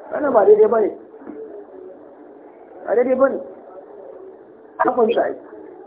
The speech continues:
Na shara, wanke-wanke, kaza, ko lokacin sallah ya fi tsaf. Me kwan sai a yi sallar, ita ba jinin al'ada ne ɗauke mata ba. Sai ta bari ta je wanka, ta kwalliya ta kula,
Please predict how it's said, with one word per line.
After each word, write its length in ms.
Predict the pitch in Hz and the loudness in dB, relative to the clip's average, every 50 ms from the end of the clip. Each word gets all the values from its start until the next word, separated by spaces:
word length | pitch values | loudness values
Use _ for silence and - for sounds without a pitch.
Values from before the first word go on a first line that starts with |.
| - - - - - - - - - - - - - 107 110 - - 117 107 101 - 98 101 110 113 113 - - - - - - - - - - - - - - - - | -20 -20 -20 -20 -20 -20 -20 -20 -20 -20 -20 -20 -20 -20 -20 -18 -18 -18 -18 -20 -20 -20 -20 -20 -20 -18 -18 -20 -20 -20 -20 -20 -20 -20 -20 -20 -20 -20 -16 -8 -2 0
Na 200 | - 208 208 208 | 0 0 0 0
shara, 460 | - 202 165 156 156 165 185 - - - - - - - - - - - - - - - 151 | 2 2 4 4 4 2 2 0 -2 -8 -16 -20 -20 -20 -20 -20 -20 -20 -20 -20 -18 -10 -6
wanke-wanke, 720 | 156 156 160 156 165 165 165 160 156 156 156 - 220 233 - - - - - - - - - - - - | -4 -4 -2 0 2 2 2 2 0 -2 -4 -4 -4 -4 -4 -8 -20 -20 -20 -20 -20 -20 -20 -20 -10 -4
kaza, 420 | - 170 165 165 202 208 226 226 - - - - - - - - - - | -2 0 2 4 4 4 4 2 -2 -8 -14 -14 -14 -16 -18 -12 -2 4
ko 140 | - 220 226 | 6 8 10
lokacin 360 | 240 262 254 240 - 220 208 | 10 10 8 8 6 4 2
sallah 220 | - 247 240 220 208 | 4 6 8 10 10
ya 60 | 208 202 | 10 8
fi 80 | 208 - | 6 2
tsaf. 160 | - 269 262 - - - - - - - - - - - - - - - - - | 2 2 2 2 -2 -14 -18 -20 -20 -20 -20 -20 -20 -20 -20 -20 -20 -14 -6 -2
Me 120 | 180 214 | 0 4
kwan 180 | - 254 269 262 269 | 6 6 6 6 6
sai 120 | 277 285 - - - | 4 4 4 2 2
a 100 | - 170 | 4 6
yi 80 | 214 - - | 6 8 8
sallar, 280 | 262 269 262 240 196 - - - - - | 8 8 8 6 4 2 0 0 8 8
ita 260 | 453 - - 330 320 285 254 | 8 10 10 10 8 10 10
ba 180 | 285 262 233 226 - | 10 10 10 8 6
jinin 200 | 269 285 302 302 | 4 4 4 6
al'ada 360 | 285 262 254 254 262 247 240 226 | 8 8 10 10 10 10 10 8
ne 120 | 233 233 | 8 8
ɗauke 300 | 240 226 220 - 214 214 | 8 8 8 6 4 2
mata 220 | 220 220 359 - | 4 6 6 6
ba. 180 | 156 156 147 - - - - - - - - - - - | 6 6 2 -4 -8 -16 -20 -18 -16 -16 -10 -6 -2 0
Sai 200 | 233 226 233 220 | 2 2 2 4
ta 80 | 220 202 | 4 4
bari 200 | 190 196 196 190 | 4 4 4 6
ta 80 | 214 208 | 4 4
je 120 | 214 214 | 6 6
wanka, 340 | 214 208 202 202 208 208 202 - | 6 6 6 4 4 2 2 4
ta 180 | - - - | 2 2 2
kwalliya 360 | - 220 202 208 214 214 208 | 4 2 4 6 6 6 6
ta 60 | 208 170 | 4 0
kula, 220 | 170 165 190 | -4 -2 -2